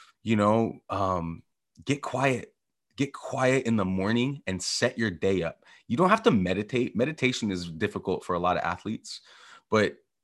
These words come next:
or coaches or, or active people who are just constantly like this, next thing, next thing, next thing. Um, but get a little quiet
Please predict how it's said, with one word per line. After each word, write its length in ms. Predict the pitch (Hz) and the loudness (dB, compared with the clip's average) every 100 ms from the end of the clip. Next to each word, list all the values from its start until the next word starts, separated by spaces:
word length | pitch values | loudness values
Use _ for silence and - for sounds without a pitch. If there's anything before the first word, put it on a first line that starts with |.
| _ _ _ _ - | _ _ _ _ 2
or 120 | 113 | 2
coaches 520 | - 95 107 120 - _ _ | 4 0 -2 -8 -12 _ _
or, 100 | 104 | 0
or 240 | 101 107 - | 4 4 4
active 380 | 104 - 104 - | 0 2 -2 0
people 360 | 107 104 107 | -2 2 0
who 120 | 101 | 2
are 100 | 92 | 2
just 240 | 87 90 - | 0 -4 -4
constantly 460 | - 101 98 95 | 2 2 2 0
like 100 | 87 | 0
this, 300 | 90 101 - | -2 -4 -6
next 240 | 87 92 - | -6 -6 -4
thing, 160 | 98 | -4
next 180 | 90 92 | -4 -6
thing, 140 | 101 87 | -8 -8
next 180 | 87 | -8
thing. 240 | - 104 107 - - - - | -10 -10 -12 -20 -20 -18 4
Um, 340 | 98 92 85 _ - | 4 6 2 _ 4
but 200 | 139 - _ _ 110 | 4 4 _ _ 2
get 180 | 202 | 6
a 40 | 240 | 6
little 320 | 180 190 180 | 6 2 2
quiet 720 | - - - 95 117 139 - | -6 -16 -2 2 2 0 -6